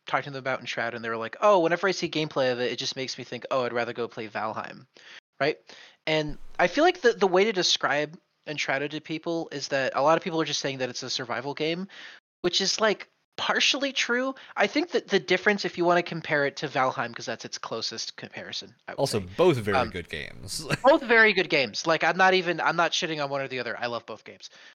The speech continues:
Speaker 1: Um, uh, I, I would say that Valheim has its roots, its foundation in survival crafting with really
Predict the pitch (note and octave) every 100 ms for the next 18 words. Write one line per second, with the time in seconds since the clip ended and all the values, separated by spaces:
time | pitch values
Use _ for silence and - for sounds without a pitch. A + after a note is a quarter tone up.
0 | _ D3 C3+ B2 _ _ _ _ _ _
1 | _ _ _ _ _ _ _ _ _ D3+
2 | C#3 B2 A#2 - F3 G3 D#3 F3+ F#3+ -
3 | A3+ G#3 D#3+ E3 F3+ G3 G#3+ G#3 E3+ F3
4 | D#3 D3 - C3 A#2+ B2 F3+ - - -
5 | D3 - D3+ C#3 C3 B2+ C#3+ - D#3+ D#3+
6 | - _ _ _ D3 C#3+ C#3 C#3 - -
7 | C#3 A#2+ A#2+ B2 B2+ B2 A#2+ A#2+ _ _
8 | _ _ - C#3 - E3 E3 E3+ - _
9 | _ _ _ C3+ C#3 C3+ B2 - - -
10 | _ _ _ _ - B2 D3 D#3 D3+ C3+